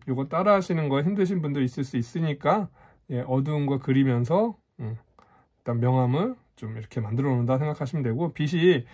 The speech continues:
오른쪽에서 왔어요. 그래서 왼쪽을 또 이렇게, 이렇게, 이렇게 명암 넣으면 되는데, 명암 너무 많이 넣지 마시고 한 요 정도만 넣으시면 될 것 같아요. 그리고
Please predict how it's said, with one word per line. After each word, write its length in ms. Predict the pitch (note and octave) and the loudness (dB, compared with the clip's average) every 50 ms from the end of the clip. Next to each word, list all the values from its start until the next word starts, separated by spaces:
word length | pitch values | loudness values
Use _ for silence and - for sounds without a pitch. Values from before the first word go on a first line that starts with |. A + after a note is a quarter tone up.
| - - - - - | -20 -20 -20 -6 0
오른쪽에서 580 | C#3 C#3+ F3+ A#3 C#4 C4+ - A#3+ G#3+ F3 F3 C3+ | 2 4 6 6 6 4 4 2 4 4 4 2
왔어요. 680 | G#2 G#2 - - B2+ A2+ A2+ G#2+ B2 D#3+ G3+ G#3 - - | 0 0 -2 -2 0 0 0 0 0 0 -2 -2 -4 -8
그래서 340 | - B2 A2+ A#2 - B2 | -8 -8 -6 -4 -2 -2
왼쪽을 880 | B2 A#2 A2+ A#2+ C3 C#3+ C3+ - - C#3+ C3 D3 F3+ G#3 B3 D4+ C4+ - | 0 0 0 0 0 -2 -2 -2 -2 0 0 2 4 4 4 4 0 -4
또 480 | - G#3 G#3+ A3 A#3 A#3+ A#3+ A#3+ A#3 A3+ | -4 -2 0 0 0 0 -2 -2 -2 -2
이렇게, 340 | F#3+ C#3+ C#3 C3+ - - C#3 | -2 -4 -6 -6 -8 -8 -6
이렇게, 240 | B2 A#2+ A#2+ - - | -6 -6 -8 -8 -8
이렇게 760 | - A#2 A#2 - - A#2+ G2+ F#2+ G#2 A#2+ D3 F#3 G#3 B3 C4+ - _ _ _ _ _ _ _ _ _ | -8 -8 -10 -10 -10 -10 -8 -8 -8 -8 -8 -8 -8 -8 -10 -12 _ _ _ _ _ _ _ _ _
명암 360 | - A#2 A2+ A#2 B2 C3 C3 | -6 -4 -2 0 0 0 0
넣으면 200 | B2 B2 B2 B2 | 0 0 0 0
되는데, 500 | A#2 B2 A2+ A2 A2 A#2+ D#3 G3 A3 G#3+ - _ | 0 -2 -2 -2 -2 -2 -2 -2 -2 -4 -6 _
명암 220 | - A#2+ B2+ C3+ C3+ | -6 -4 -2 0 0
너무 160 | B2 B2 C3 | 2 2 0
많이 260 | C#3 B2 A2 A#2+ C#3 | 0 0 -2 -2 -2
넣지 240 | C3+ B2+ A#2 - E3+ | -2 -2 -2 -4 -4
마시고 440 | C#3 A2 G#2 - - C3+ F3 F#3+ G3 | -4 -4 -4 -4 -6 -6 -4 -4 -4
한 200 | F3 F3 D3 C3 | -4 -4 -4 -2
요 140 | A#2 A2+ A#2 | -2 0 0
정도만 560 | E3 G3 A3 G3+ F#3 B2+ A2 B2 E3+ A3 - _ _ | 0 0 0 0 0 0 0 -2 -2 -4 -6 _ _
넣으시면 400 | - A2 A#2 A2+ - C3 B2 B2 | -6 -4 -4 -2 -2 -2 -2 -2
될 160 | A#2+ - A#2 | -4 -6 -8
것 140 | - A#2+ A2 | -8 -8 -8
같아요. 380 | A2 A#2 - - - A#2 G2+ - - - - - - - _ _ _ _ | -8 -10 -8 -4 -4 -4 -4 -6 -10 -14 -14 -14 -16 -18 _ _ _ _
그리고 460 | - - B2 A#2+ C#3 E3+ G3+ A3+ - | -8 -6 -4 -2 0 0 -2 -2 -4